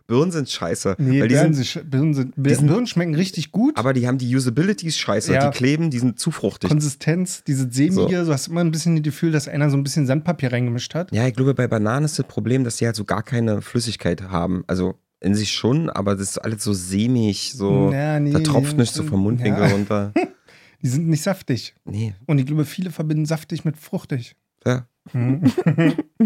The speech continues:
Speaker 2: Ja, schon wieder ein bisschen sexuell aufgeladen, das
Speaker 1: Ah,
Speaker 2: Gespräch.
Speaker 1: leicht, le-, äh, leicht,
Speaker 2: Leicht.
Speaker 1: leicht, le-, leicht.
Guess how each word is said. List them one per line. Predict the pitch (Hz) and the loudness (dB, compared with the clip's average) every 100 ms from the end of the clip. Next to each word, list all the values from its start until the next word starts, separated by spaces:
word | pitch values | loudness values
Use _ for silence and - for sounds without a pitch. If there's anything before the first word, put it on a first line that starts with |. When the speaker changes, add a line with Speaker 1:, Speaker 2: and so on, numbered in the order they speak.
| 202 247 196 - - - | 2 2 0 -4 -8 0
Speaker 2:
Ja, | 165 | 0
schon | - 143 | 0 0
wieder | 135 | 2
ein | |
bisschen | 131 233 | 2 2
sexuell | 123 - 135 151 | 0 0 -2 -2
aufgeladen, | 143 185 190 190 208 | 0 0 2 2 0
das | |
Speaker 1:
Ah, | 190 104 113 | -2 0 2
Speaker 2:
Gespräch. | 131 117 | 2 2
Speaker 1:
leicht, | 110 123 - | 0 0 -2
le-, | 92 - 104 | -2 0 0
äh, | |
leicht, | 98 107 110 | 2 2 2
Speaker 2:
Leicht. | 135 104 110 - | 2 4 4 2
Speaker 1:
leicht, | 98 - | -2 0
le-, | |
leicht. | 104 110 110 | 2 2 0